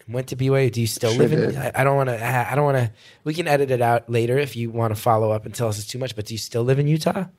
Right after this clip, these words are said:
Speaker 2: I do. That's okay. Yeah, I still live here.
Speaker 1: No, I don't know that. Um, being that I am someone who, I, I feel like it's hard to catch momentum in the entertainment industry as a New Yorker because so much of it is Los Angeles focused.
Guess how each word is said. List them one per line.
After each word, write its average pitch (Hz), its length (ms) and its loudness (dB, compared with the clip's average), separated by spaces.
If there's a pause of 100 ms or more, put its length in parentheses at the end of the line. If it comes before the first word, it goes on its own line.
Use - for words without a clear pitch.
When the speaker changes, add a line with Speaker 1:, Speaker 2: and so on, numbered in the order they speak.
(220)
Speaker 2:
I 156 60 8
do. 135 400 6 (220)
That's 139 240 4
okay. 107 400 0
Yeah, 107 340 4
I 127 80 -2
still - 240 -2
live - 160 0
here. - 340 -2 (1120)
Speaker 1:
No, 233 140 -10
I 208 80 -4
don't 220 160 -4
know 214 120 0
that. - 320 -12 (120)
Um, 147 340 0 (300)
being 185 240 -4
that 170 160 0
I 160 60 2
am 156 120 -2
someone 160 280 -4
who, 151 60 -2 (140)
I, - 100 -6 (100)
I 165 140 4
feel 180 260 -2
like 151 180 2
it's 147 120 -6
hard 139 360 0
to 147 100 -8
catch - 240 -6
momentum 135 400 -2
in 127 100 0
the 131 140 2
entertainment 131 440 0
industry 123 520 0
as 117 160 2
a 120 60 2
New 110 140 2
Yorker 139 600 0 (240)
because - 200 -4
so 127 120 2
much 113 220 2
of 110 100 0
it 107 80 0
is 104 140 0
Los 107 240 4
Angeles 127 420 2
focused. - 540 -8